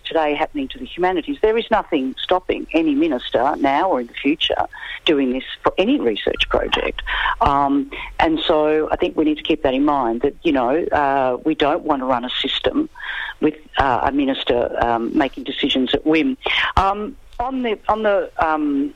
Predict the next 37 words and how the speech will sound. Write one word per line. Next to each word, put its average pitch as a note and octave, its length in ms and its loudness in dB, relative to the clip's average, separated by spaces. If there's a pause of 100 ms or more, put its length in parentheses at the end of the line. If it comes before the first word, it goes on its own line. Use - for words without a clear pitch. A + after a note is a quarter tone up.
(140)
issue E3+ 300 0
of D#3 160 0
the D#3 80 0
humanities D3 440 0
and C#3+ 160 0
the - 80 -6
contribution, F3 720 0
well, G#3+ 300 2 (1000)
I B3+ 100 0
mean, B3+ 280 2 (420)
I A#3 60 2
think D4+ 220 0
without, A#3 320 2 (440)
<laughs> - 440 -4
without B3+ 260 2
the A3 60 0
humanities F#3 680 0
and, D3 220 0
and E3+ 140 2
areas F3+ 460 4 (120)
in F3+ 100 0
the D#3+ 60 2
humanities, D3+ 640 2 (220)
um, C#3+ 420 2 (500)
that D#3 120 2
are, D#3+ 180 -2
that D#3+ 120 4
are, C3+ 360 2
that D#3+ 160 0
are D3+ 60 2
being C#3+ 280 0
researched, - 800 0
I F3 80 2
mean, F3 240 0
you F#3 160 0
would F#3+ 200 0
not G3 320 0